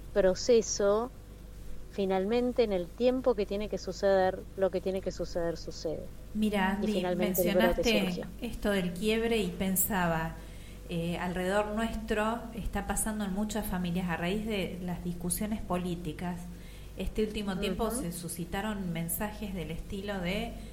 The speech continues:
Speaker 2: eh, "Mejor no nos reunamos en Navidad", por ejemplo,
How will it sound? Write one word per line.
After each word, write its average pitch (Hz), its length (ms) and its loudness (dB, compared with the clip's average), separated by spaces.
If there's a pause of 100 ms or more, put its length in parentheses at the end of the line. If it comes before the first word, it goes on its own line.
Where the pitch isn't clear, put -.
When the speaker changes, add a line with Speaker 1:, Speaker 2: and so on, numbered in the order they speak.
(320)
Speaker 2:
eh, 160 360 -6
"Mejor 175 300 -4
no 196 240 -4
nos 202 160 -4
reunamos 190 500 -4 (240)
en 170 180 -2
Navidad", 170 380 0
por 147 140 -4
ejemplo, 151 500 -8